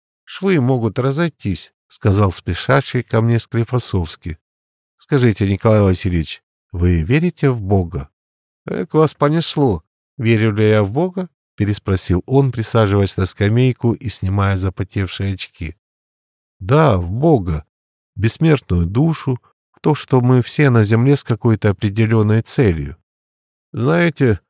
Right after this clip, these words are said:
когда ты смотришь на двух больных людей, и один полный сил, и болезнь у него вроде поддается лечению,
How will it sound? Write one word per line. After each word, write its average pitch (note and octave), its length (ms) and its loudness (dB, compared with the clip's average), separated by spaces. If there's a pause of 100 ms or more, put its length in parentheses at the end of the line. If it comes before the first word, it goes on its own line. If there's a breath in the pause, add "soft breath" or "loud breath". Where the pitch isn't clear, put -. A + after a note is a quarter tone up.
(460)
когда B2 340 2
ты B2 220 0
смотришь B2 560 -2
на B2+ 120 0
двух B2 220 0
больных B2 420 0
людей, D3+ 500 -2 (300)
и A#2 140 -2
один A2 400 0
полный G2 420 0
сил, D#3 500 -2
и G2 100 -6
болезнь C#3 480 -2
у D3+ 60 2
него C#3+ 280 2
вроде B2+ 320 0
поддается B2 560 -2
лечению, A#2 640 -2